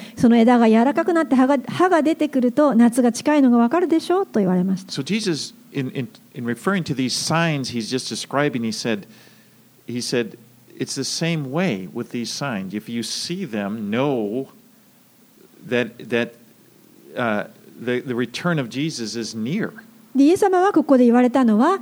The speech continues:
Speaker 1: このようにそれらのことが起こるのを見たら、あなたはわかるでしょう？私は間もなく戻ってくるということを知りなさいと。
Speaker 2: And I refer again to the original question the disciples asked him there in Matthew. They, they, "What, what would be the signs until your coming?" So,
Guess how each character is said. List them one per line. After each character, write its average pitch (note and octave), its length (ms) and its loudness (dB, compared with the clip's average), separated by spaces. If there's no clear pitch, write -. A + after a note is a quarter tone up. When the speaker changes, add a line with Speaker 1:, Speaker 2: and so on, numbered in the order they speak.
Speaker 1:
こ C4 140 4
の G#3 160 6
よ D#4 220 4
う F#4+ 60 2
に A3 200 4
そ - 120 6
れ C4+ 100 8
ら B3+ 140 6
の A#3+ 80 6
こ A#3 120 4
と A#3 120 4
が G#3 120 6
起 G#3 60 4
こ F4 140 4
る G#4 80 4
の C4+ 180 4
を A#3 40 4
見 D#4 160 4
た E4+ 140 4
ら、 F#3+ 180 2
あ A3 80 2
な G#3 80 6
た G3+ 120 0
は G3 60 2
わ G3 80 2
か C#4+ 100 2
る B3+ 80 4
で G#3+ 80 4
し G3+ 100 0
ょ B3+ 100 4
う？ C4 40 2
私 A#3 420 2
は D#4 200 4
間 A#3+ 120 6
も D4 120 6
な C#4+ 140 4
く C4+ 100 0
戻 A#3 220 6
っ - 20 -12
て C#4+ 140 0
く D4 100 0
る C#4+ 80 0
と C#4 80 0
い C4+ 40 2
う - 20 -4
こ C#4+ 120 -2
と D4 120 -2
を C#4+ 40 2
知 C#4 160 -2
り D#4 100 2
な F4+ 120 0
さ F#4 160 2
い F4 80 2
と。 - 160 -6
Speaker 2:
And B2 120 -6
I A#2+ 60 -4
refer A#2 420 -4
again B2+ 380 -8
to A2 360 -6
the A#2 100 -6
original A#2+ 340 -2
question A2+ 460 -6
the G#2 80 -6
disciples G2+ 540 -10
asked - 380 -12
him F2 100 -20
there F#2+ 240 -16
in G#2 60 -18
Matthew. G2 300 -16
They, G2 140 -10
they, G2 140 -12
"What, G#2 240 -10
what A#2+ 180 -8
would A#2 140 -12
be A#2 120 -16
the A2+ 100 -18
signs A2+ 400 -14
until G2+ 300 -14
your G#2+ 140 -12
coming?" G#2 460 -14
So, G2 280 -10